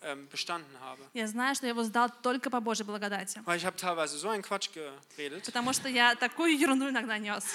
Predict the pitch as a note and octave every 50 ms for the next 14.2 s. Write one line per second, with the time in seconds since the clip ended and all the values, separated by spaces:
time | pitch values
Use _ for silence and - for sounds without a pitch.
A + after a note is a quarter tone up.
0 | F#4+ - A#3 - F#3+ F#3 F#3 - A3+ A#3+ A3+ A3+ G3+ F#3+ G3 G#3+ G#3+ G#3+ G#3+ F#3
1 | F3+ - - F#3 F#3 F#3 F3+ D#3 D3 D3+ D#3+ D#3 G#3 C4 - - - F3 - -
2 | - - - - - - F3 - F4+ - - - F3+ E3 E3 F#3 F#3 G#3 - -
3 | E3+ E3+ D#3+ E3 F#3+ - F#3+ F3+ F3 F3+ F3+ E3+ E3 E3+ G#3+ B3+ C#4 - - D#3
4 | D#3 D3+ - - - - - - - A#3+ A#3 B3 B3+ - - D4+ B3+ A#3+ A#3 A#3
5 | A#3+ B3+ - - C#4+ A#3+ A#3+ B3 C#4 B3+ C4 B3 A3+ A3 - A#3 B3+ C#4 B3+ A#3+
6 | A#3+ A3+ G#3+ A3+ - B3 A#3 - A3 G#3 G#3 A#3 D4 C#4 C4 A3+ F#3+ F#3+ G3 -
7 | - _ E3+ F3 G3 G3 - - G#3 G3 A3 C#4+ D#4+ C#4+ - - - B3+ - -
8 | E3+ - - D#3+ D3+ D3+ D3 - E3 E3 E3 - G3 B3+ B3+ A#3+ C4 C4+ C4 D#4+
9 | E4 F4+ G4 G4 E4 D4 C4+ A#3+ B3 A#3+ A3+ A#3 - A3+ G#3 G#3 G3+ G3 F#3+ -
10 | - - - - F3+ - - C#4 D4 B3 A3+ G3+ G#3 G3 F#3 F3+ F3+ E3+ E3+ -
11 | F3+ - G#3+ A#3 A#3+ G#3 G3+ - - E3+ D#3+ D#3+ D#3+ - F3 F3 E3 E3 E3 E3
12 | E3+ D#3+ - - F3 E3+ E3+ - - - E3+ F3+ - - C#3+ - - - D3+ D#3
13 | - A#3+ A#3+ B3+ C4 B3 A#3+ A3+ B3 A#3+ B3 C4 C4+ E4 C4+ B3 B3+ - B3+ C4+
14 | C4 B3+ A#3 A3+